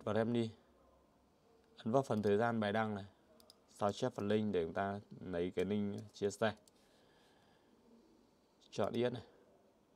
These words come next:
I have joined này. Điền, ờ, profile link của Medium, chúng ta ấn vào ba dấu chấm này. Ấn avatar, ấn vào phần username, copy phần profile link này.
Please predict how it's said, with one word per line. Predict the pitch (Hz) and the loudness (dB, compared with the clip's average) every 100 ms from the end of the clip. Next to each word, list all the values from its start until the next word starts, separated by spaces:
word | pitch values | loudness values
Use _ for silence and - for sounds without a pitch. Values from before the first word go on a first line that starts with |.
| _ - _ _ _ _ - 110 | _ -20 _ _ _ _ -10 -6
I | |
have | 107 104 101 | -4 0 0
joined | 95 104 101 90 | 2 2 0 -4
này. | - _ _ _ - _ _ _ _ _ _ _ - | -14 _ _ _ -20 _ _ _ _ _ _ _ -2
Điền, | 113 110 107 107 | 2 4 4 2
ờ, | 107 107 101 - | 4 2 2 4
profile | 113 120 123 | 6 6 2
link | 120 123 | 2 2
của | 98 | 2
Medium, | 90 110 113 107 | 2 2 4 4
chúng | 98 98 | 2 0
ta | |
ấn | 110 | 0
vào | 110 | 2
ba | 104 107 | 2 2
dấu | 104 | 0
chấm | - 87 104 | -2 -4 -2
này. | 107 - _ _ _ _ _ _ - - - | -6 -12 _ _ _ _ _ _ -20 -20 -10
Ấn | 104 | -4
avatar, | 110 120 113 117 113 | 0 2 2 2 2
ấn | 107 | 2
vào | 110 | 0
phần | 107 98 101 | 0 -2 0
username, | 107 107 107 104 | 2 2 0 -2
copy | 113 - 110 | -4 0 -2
phần | 104 92 87 | -2 -4 0
profile | 92 101 101 | 2 2 2
link | 101 | 0
này. | 95 | -2